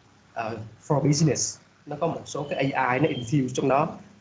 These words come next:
Thì, thì nó sẽ hỗ trợ, nó suggest cho mình những cái liên quan đến cái mình muốn search trên những cái entity trên toàn hệ thống. Ờ, thì sẽ giúp mình search nhanh hơn,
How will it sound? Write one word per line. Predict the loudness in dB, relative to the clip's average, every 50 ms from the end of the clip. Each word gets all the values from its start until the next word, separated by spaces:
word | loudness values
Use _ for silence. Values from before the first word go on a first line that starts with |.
| -18 -12
Thì, | -8 -6 -4 -4 -4 -6 -6
thì | -4 -2
nó | -2 -2
sẽ | -2 -2 0
hỗ | 2 2 2 2
trợ, | 4 2 2 2 0 -4
nó | -4
suggest | -6 -6 -8 0 4 4 4 4 0
cho | -4 -4
mình | -2 0 -2 -2
những | -2 -2 -2
cái | 0 2 2 4
liên | 2 2 0 0 0
quan | 0 0 0 -2 -6 -10 -16 -18 -18 -16 -16 -16 -18 -18 -6 -2
đến | 2 2 4
cái | 4 4
mình | 2 2 2
muốn | 0 0
search | 0 0 -4 -4 -6 -10 -14 -20 -20 -20 -20 -20 -8 0
trên | 0 0 2 2
những | 0 0
cái | 2 2
entity | 0 0 0 -2 -4 -6 -8 -8 -8
trên | -6 -4
toàn | -4 -4 -4
hệ | -4 -6
thống. | -6 -4 -4 -4 -4 -6 -8 -16 _ _ _ _ _ _ _ _ _ _ _ _ _ _ _ _ _ _ _ _ _ _ -20 -14
Ờ, | -12 -12 -10
thì | -8 -8 -8
sẽ | -8 -6 -4
giúp | -4 -2 0
mình | 0 0 0 0
search | -2 -2 -2 0
nhanh | 0 2 2
hơn, | 2 0 -2 -4